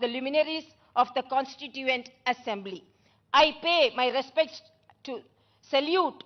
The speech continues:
the tireless effort of Bharat Ratna Baba Saheb Doctor B R Ambedkar as the chairman of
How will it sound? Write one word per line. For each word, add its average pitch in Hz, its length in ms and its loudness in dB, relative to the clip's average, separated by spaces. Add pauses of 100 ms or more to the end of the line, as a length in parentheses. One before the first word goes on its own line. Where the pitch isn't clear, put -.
the 226 140 -8
tireless 311 720 4
effort 262 440 -2
of 220 140 2 (120)
Bharat 254 360 4
Ratna 247 420 -4 (380)
Baba 262 360 8
Saheb 269 380 2 (340)
Doctor 247 340 0
B 262 220 -4
R 254 160 6 (100)
Ambedkar 269 600 0 (460)
as 277 220 8
the 277 80 2
chairman 302 500 4
of 254 80 -2